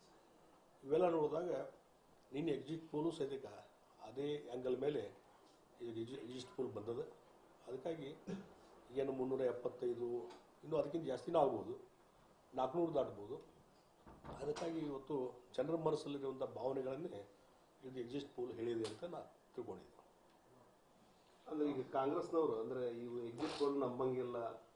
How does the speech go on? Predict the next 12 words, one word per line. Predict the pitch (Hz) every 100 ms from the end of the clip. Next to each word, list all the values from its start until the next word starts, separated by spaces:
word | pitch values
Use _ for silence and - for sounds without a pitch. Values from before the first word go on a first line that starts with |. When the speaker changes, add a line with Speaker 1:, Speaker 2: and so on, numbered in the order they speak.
| - - -
Speaker 2:
ಸುಳ್ಳು, | 143 147
ಅಂದ್ರೆ | 127 127 143 131 120 - - - -
ಎಲ್ಲ | 131 139 135
ಕಳೆದ | 143 143 147
ವಿಧಾನಸಭೆ | 139 135 135 135 131 127
ಚುನಾವಣೆ | 127 123 120
ಸಂದರ್ಭದಲ್ಲೂ | 113 113 113 113 127 156
ಹೇಳಿದ್ದೆ | 131 127 127 127
ಬೇರೆ, | 120 117
ಆಗಿದ್ದೆ | 131 113 117 117
ಬೇರೆ | 110 98
ಅಂತ. | 92